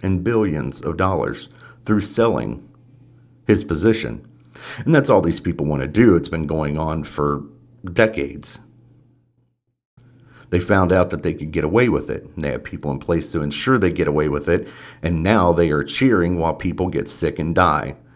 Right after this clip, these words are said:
And they're really, really hoping for a huge natural disaster where lots of Americans could get killed, so then they could really, really drive home the point that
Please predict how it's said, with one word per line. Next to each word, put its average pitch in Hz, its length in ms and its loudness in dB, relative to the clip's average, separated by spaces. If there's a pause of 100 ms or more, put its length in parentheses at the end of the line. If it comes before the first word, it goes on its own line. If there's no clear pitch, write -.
(220)
And 92 120 2
they're 85 120 2
really, 113 360 6
really 78 280 0
hoping 76 460 -4
for 71 260 -2
a 76 60 -4
huge 98 520 0
natural 92 400 0
disaster 98 540 0
where 73 200 -4
lots 107 460 -2
of 92 140 2
Americans 85 560 -2
could 76 240 -12
get 80 200 -4
killed, 80 380 -2
so 82 140 -4
then 107 240 2
they 90 100 2
could 78 220 -6
really, 92 600 2 (460)
really 127 560 6
drive 85 300 2
home 80 220 -2
the 73 60 -4
point 80 380 -2
that 73 240 -6